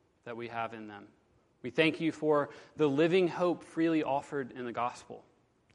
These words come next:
Lord, we ask that you would give us ears to hear and eyes to see amazing things in your word. We ask that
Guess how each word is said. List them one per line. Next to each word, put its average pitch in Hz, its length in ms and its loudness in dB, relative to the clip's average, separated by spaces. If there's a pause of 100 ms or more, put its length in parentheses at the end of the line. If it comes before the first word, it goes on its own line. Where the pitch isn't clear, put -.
(680)
Lord, 139 300 4
we 156 140 8
ask 165 200 8
that 170 80 0
you 156 160 0
would 170 140 4
give 160 180 4
us 160 480 2 (300)
ears 190 480 4
to 156 160 -8
hear 147 400 -2 (720)
and 131 180 -8
eyes 156 680 2 (380)
to 151 120 -6
see 170 420 0
amazing 147 680 0
things 147 520 -4
in - 100 -8
your 127 120 -6
word. 113 320 -4 (1120)
We 143 140 4
ask 165 320 4
that 151 400 2